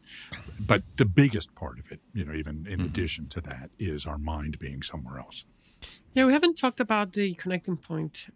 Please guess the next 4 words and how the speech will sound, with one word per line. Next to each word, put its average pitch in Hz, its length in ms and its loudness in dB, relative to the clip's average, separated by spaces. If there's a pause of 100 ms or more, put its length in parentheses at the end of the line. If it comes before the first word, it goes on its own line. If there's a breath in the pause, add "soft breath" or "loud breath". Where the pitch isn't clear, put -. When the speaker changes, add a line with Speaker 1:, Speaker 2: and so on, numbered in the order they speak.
Speaker 3:
uh, 160 440 -6 (160)
point 165 200 -2
five. - 540 -10 (800)
Speaker 2:
Oh. 120 260 -4